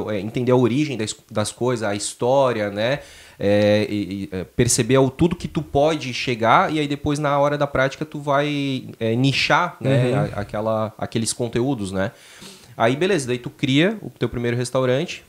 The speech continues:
Speaker 1: e aí fica
Speaker 2: Isso, que é o Zena, dois mil e nove.
Speaker 1: Zena. Aham, dois mil e?
Speaker 2: Nove.
Speaker 1: Dois mil e nove.
Speaker 2: Quatorze anos fez agora.
Speaker 1: Pô, cara, que legal. Então continua, né? E é
Speaker 2: Sim,
Speaker 1: uma
Speaker 2: sim.
Speaker 1: pegada mais o quê? Italiana?
Speaker 2: Italiana. Aí é
Speaker 1: Massa.
Speaker 2: totalmente italiana.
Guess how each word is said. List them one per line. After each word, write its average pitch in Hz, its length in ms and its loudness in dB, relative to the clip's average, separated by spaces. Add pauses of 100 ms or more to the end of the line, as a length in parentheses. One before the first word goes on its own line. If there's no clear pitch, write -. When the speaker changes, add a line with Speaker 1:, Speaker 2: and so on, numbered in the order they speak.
(140)
Speaker 1:
e 117 120 -2
aí 117 100 0
fica 127 300 0
Speaker 2:
Isso, 117 240 -2
que 120 100 -6
é 110 60 0
o 113 80 -2
Zena, 123 360 -2
dois 123 180 -6
mil 120 120 -4
e 107 120 -2
nove. 127 180 -2
Speaker 1:
Zena. 156 160 -4 (240)
Aham, 107 240 -8
dois 113 200 0
mil 123 160 -4
e? 175 200 -4 (160)
Speaker 2:
Nove. 120 360 0
Speaker 1:
Dois 104 240 -4
mil 117 160 -6
e 127 40 -4
nove. 117 220 0
Speaker 2:
Quatorze 123 340 -2
anos 120 240 -4
fez 110 180 -4
agora. 107 380 -8
Speaker 1:
Pô, 98 160 -8
cara, 92 260 -8
que - 140 -14
legal. 101 260 -6
Então 104 360 -8
continua, 120 640 0
né? 127 280 0
E 123 120 0
é 123 40 4
Speaker 2:
Sim, 127 60 4
Speaker 1:
uma 147 120 4
Speaker 2:
sim. 123 40 0
Speaker 1:
pegada 131 500 0
mais 131 220 -2
o 127 60 -10
quê? 123 140 -8
Italiana? 113 360 -4
Speaker 2:
Italiana. 123 500 4 (120)
Aí 120 200 -6
é 123 40 -4
Speaker 1:
Massa. 117 100 -4
Speaker 2:
totalmente 123 560 -4
italiana. 127 560 -2